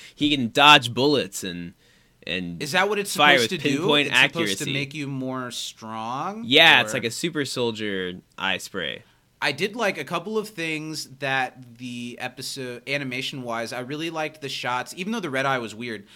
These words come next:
Speaker 2: I liked the shots where people were coming at him with the red eye.
Speaker 1: Yeah.
Speaker 2: Uh, that was pretty cool. The beginning of the episode, an animation moment I liked a lot was the water, the raindrops dropping on
Speaker 1: Mm-hmm.
Speaker 2: the puddle. Uh, that's something I do wanna bring up is the beginning of the episode. What was that?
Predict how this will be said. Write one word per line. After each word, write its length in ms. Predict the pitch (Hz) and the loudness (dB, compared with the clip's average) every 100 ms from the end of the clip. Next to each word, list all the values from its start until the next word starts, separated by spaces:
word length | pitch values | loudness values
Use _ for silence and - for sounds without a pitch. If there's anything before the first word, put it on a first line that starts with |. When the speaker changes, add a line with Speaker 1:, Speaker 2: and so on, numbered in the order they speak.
| - | -10
Speaker 2:
I 120 | - | -2
liked 220 | 143 156 143 | 0 0 -2
the 60 | |
shots 340 | 185 196 170 - | -2 0 0 -2
where 100 | 147 | -10
people 280 | 170 139 131 | -10 -8 -8
were 80 | |
coming 300 | 123 143 131 | -8 -8 -8
at 220 | 104 117 110 | -2 -2 -2
him 240 | 147 151 | -8 -8
with 120 | 160 165 | -10 -10
the 100 | 170 | -6
red 180 | 170 170 | -4 -2
eye. 240 | 170 170 | -2 2
Speaker 1:
Yeah. 400 | 120 131 127 92 | 6 6 6 2
Speaker 2:
Uh, 160 | 120 123 | -2 -2
that 140 | 131 | -2
was 120 | 139 139 | -4 -8
pretty 240 | 165 156 151 | -10 -10 -10
cool. 360 | 151 147 151 151 - _ | -8 -6 -6 -8 -20 _
The 80 | 143 | -8
beginning 400 | 139 135 147 175 | -8 -4 -4 -4
of 80 | 156 | -4
the 120 | 175 | -4
episode, 600 | 170 175 - 180 175 160 | -4 -6 -4 -4 -4 -6
an 120 | 160 | -6
animation 560 | 165 160 160 165 - 170 | -6 -6 -6 -8 -8 -8
moment 320 | 165 160 160 | -8 -6 -4
I 60 | 160 | -2
liked 260 | 156 156 | -4 -4
a 60 | 160 | -6
lot 340 | 151 151 147 | -2 -2 -2
was 340 | 127 123 117 117 | -6 -8 -8 -10
the 460 | 117 113 110 107 110 101 | -6 -4 -4 -6 -10 -6
water, 500 | 113 120 120 120 117 | -4 -2 -4 -6 -10
the 280 | 117 113 107 | -8 -8 -6
raindrops 680 | 110 113 113 123 123 123 - | -6 -6 -6 -4 -4 -6 -8
dropping 400 | 120 113 - 117 | -4 -4 -4 -2
on 100 | 165 | -2
Speaker 1:
Mm-hmm. 100 | 165 | -2
Speaker 2:
the 60 | 165 | 0
puddle. 380 | 185 151 120 - - _ - | 0 0 -4 -10 -20 _ -2
Uh, 180 | 131 | -2
that's 240 | 135 190 208 | 4 2 4
something 300 | 240 220 202 | -2 0 0
I 80 | 165 | 0
do 160 | 147 170 | 0 0
wanna 160 | 165 | 0
bring 220 | 131 135 131 | 0 0 0
up 160 | 131 | -4
is 100 | 127 | -6
the 80 | 123 | -6
beginning 360 | 123 120 135 135 | -6 -2 -2 -2
of 80 | 110 | 0
the 100 | 110 | 0
episode. 520 | 107 - - 110 110 | 0 -4 -4 -2 -4
What 520 | 113 120 123 151 180 | -8 -8 0 2 2
was 380 | 160 139 131 117 | 2 2 2 0
that? 320 | 104 90 - | 2 2 0